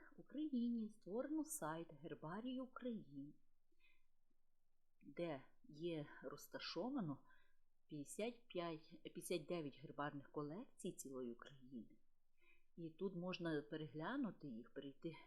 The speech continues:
подивитися всіх, детальний опис, фото, етикетки. Тому пропоную вам переглянути цей сайт, покликані є у презентації і нижче відео.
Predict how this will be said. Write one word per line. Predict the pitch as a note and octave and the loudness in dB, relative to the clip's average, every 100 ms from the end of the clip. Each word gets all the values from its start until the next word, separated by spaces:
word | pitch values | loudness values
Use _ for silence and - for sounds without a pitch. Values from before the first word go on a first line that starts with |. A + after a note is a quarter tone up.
| - - | -16 -8
подивитися | D#3 C#3+ D3+ D3+ - B2 | -6 -2 -2 -2 -6 -6
всіх, | - G3+ G#3+ - - - - | -4 -2 -2 -2 -12 -12 -8
детальний | D3 D#3 D3+ C3+ C#3+ - | -2 4 4 4 -2 2
опис, | F#3 A#3 A#3 D#3+ D#3 - - | 4 6 4 -2 -4 -6 -2
фото, | E3+ C4 A#3 - D#3+ - - - - | 0 2 0 -2 -4 -4 -14 -14 -14
етикетки. | D#3 F3 F3+ G3+ A#3+ A#3+ - D3+ D#3 - - - | -4 -4 -2 4 4 4 2 2 2 0 -12 -14
Тому | - E3+ D#3 - - | -6 -2 -2 -4 -6
пропоную | D#3 D#3 D#3 A3+ D4 F#3 | -4 -2 -2 0 0 0
вам | E3+ G3 | -2 -4
переглянути | - C4 C4+ F3+ C#3 C3+ - - - | -4 -2 0 0 -2 -2 -6 -8 -10
цей | - D#3 | -10 -8
сайт, | - G3 B3+ D4+ - - - - - | -8 -2 -2 -2 -8 -16 -16 -16 -10
покликані | - - D#3+ F3+ G#3 G3+ D#3+ | -8 -2 -2 0 -2 -2 -2
є | C3 C3 | 0 -2
у | - - - | -2 -12 -12
презентації | D3 C#4 C4 - - - - - | -8 -8 -8 -6 -6 -6 -10 -8
і | C#3 C#3+ | -8 -4
нижче | - - C#3+ | -2 -4 -6
відео. | - - - | -12 -16 -16